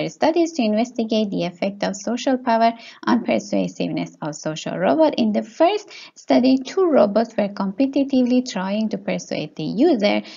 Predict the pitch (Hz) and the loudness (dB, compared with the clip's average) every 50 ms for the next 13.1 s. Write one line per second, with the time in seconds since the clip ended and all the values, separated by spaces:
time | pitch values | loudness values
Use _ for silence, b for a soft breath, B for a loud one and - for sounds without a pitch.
0 | B - - 240 240 - - 277 277 294 302 302 285 240 233 220 226 - - - | B -2 0 0 0 0 0 2 4 4 2 2 2 2 2 2 0 -4 -2 0
1 | 202 190 - - - 240 269 339 - - - - - 202 214 180 - 196 190 180 | 0 0 0 0 0 2 2 0 -2 -6 -10 -2 2 2 2 4 4 2 2 2
2 | 165 165 160 160 - - 175 170 170 175 208 254 277 - 349 349 381 403 B B | 0 -4 -6 -6 -6 -6 -4 -4 -2 0 0 -2 0 0 0 0 0 0 B B
3 | B _ 226 226 269 294 302 277 277 285 285 285 285 285 - - - - - - | B _ 2 4 4 4 4 4 4 6 6 6 4 2 -2 -8 -18 -20 -4 0
4 | - 208 208 208 208 208 202 202 196 - 208 202 196 - - - 254 262 277 294 | 2 2 4 2 2 0 0 -2 0 0 0 -2 -2 -4 -4 0 2 2 2 2
5 | - - - 208 180 170 175 175 175 208 226 262 277 302 311 302 302 - 285 262 | 0 -2 -4 -2 -2 -4 -2 -2 -2 0 2 4 4 4 4 2 0 0 0 2
6 | 262 262 269 262 262 269 - 226 233 233 240 247 240 233 233 233 226 - 196 175 | 2 4 4 2 2 2 2 2 2 2 0 -2 -2 0 -2 -4 -4 -4 -6 -6
7 | 170 - - 190 196 185 165 160 160 160 156 - - - 240 302 - 370 339 320 | -6 -6 -6 -6 -6 -6 -6 -6 -6 -8 -8 -8 -4 -2 -2 0 0 2 0 0
8 | 320 - 311 277 277 285 277 269 - 269 254 247 254 B B B B 220 - - | 0 0 0 2 2 2 2 0 0 0 0 0 -2 B B B B -8 0 2
9 | 240 254 254 269 269 269 - - 403 403 - - 392 370 359 320 320 - - 285 | 4 4 6 4 2 2 0 -4 -4 -4 -4 -2 0 0 2 0 0 0 0 2
10 | 269 269 277 277 262 233 277 311 392 392 381 - 320 277 262 240 233 220 208 202 | 4 6 6 6 4 4 4 2 2 2 0 0 2 4 4 4 2 2 2 2
11 | 202 190 190 202 196 190 170 175 175 - - 196 202 220 233 233 233 - 202 - | 2 2 2 2 2 0 -2 -4 -6 -6 -6 -4 -2 -2 -2 -2 -2 -4 -2 -2
12 | - 214 208 - - 170 170 170 165 - 160 156 160 165 175 247 294 320 311 320 | -2 -2 -2 -2 -6 -6 -6 -6 -6 -6 -6 -6 -2 0 2 2 4 6 6 6
13 | 320 320 | 6 6